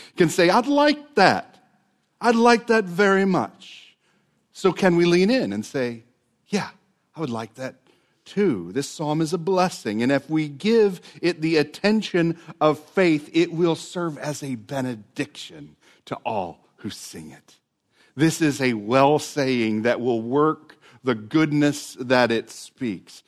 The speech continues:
in all who give it attention with faith. It will work blessing. The word for blessing here, that first word, it is in Hebrew. I don't really know Hebrew, but when I looked up this word, it's ashrei.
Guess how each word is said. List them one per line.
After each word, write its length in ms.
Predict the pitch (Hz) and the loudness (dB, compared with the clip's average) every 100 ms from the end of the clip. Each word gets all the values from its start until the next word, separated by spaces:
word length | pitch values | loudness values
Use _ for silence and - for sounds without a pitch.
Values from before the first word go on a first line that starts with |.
| _ - | _ -10
in 120 | 117 | -8
all 340 | 123 123 120 113 | -4 0 0 -2
who 260 | 113 98 - - | -6 -8 -14 -16
give 240 | 117 135 127 | -2 0 0
it 100 | 107 | -2
attention 720 | 101 110 107 95 92 80 76 _ - | -4 -4 -6 -6 -12 -12 -14 _ -20
with 360 | 98 98 87 - _ _ _ | -6 -4 -4 -12 _ _ _
faith. 640 | _ 98 87 82 - _ - | _ -8 -8 -10 -20 _ -10
It 120 | 113 | -6
will 140 | 135 | -6
work 320 | 120 113 110 | -2 -2 -2
blessing. 720 | 98 92 87 90 - 82 78 78 | -6 -8 -4 -6 -6 -12 -12 -4
The 100 | 110 | -4
word 540 | 117 160 156 160 143 - _ | 0 0 2 0 -6 -20 _
for 140 | - 127 | -2 -2
blessing 640 | 110 131 151 - 135 123 | 2 2 2 2 0 0
here, 260 | 110 107 131 | 0 0 0
that 180 | 117 - | -2 -2
first 440 | 139 143 - - | -2 -2 -4 -10
word, 440 | 117 123 139 147 143 - - | -2 0 2 0 -6 -18 -6
it 160 | 113 | 0
is 160 | 120 113 | 0 0
in 240 | 120 117 - - | -2 -2 -8 -10
Hebrew. 600 | 156 156 139 147 147 147 - - | -2 -2 0 2 2 -2 -10 -6
I 200 | 107 127 | 0 0
don't 340 | 123 131 147 117 | 2 0 0 -2
really 440 | 110 143 143 135 | -2 0 2 2
know 420 | 123 135 139 143 | 2 4 4 2
Hebrew, 640 | 135 143 143 147 151 160 165 - - _ _ _ | -2 -2 0 2 4 2 0 -8 -20 _ _ _
but 160 | 104 98 | -6 -2
when 200 | 104 135 | 2 4
I 80 | 147 | 6
looked 300 | 156 151 170 | 4 4 2
up 220 | 170 156 | 2 2
this 240 | 151 - | -2 -2
word, 520 | 147 151 156 156 156 131 | 0 2 4 4 2 2
it's 240 | 127 - | 0 -2
ashrei. 880 | 117 107 - - 131 135 160 196 | -8 -8 -8 0 4 6 4 2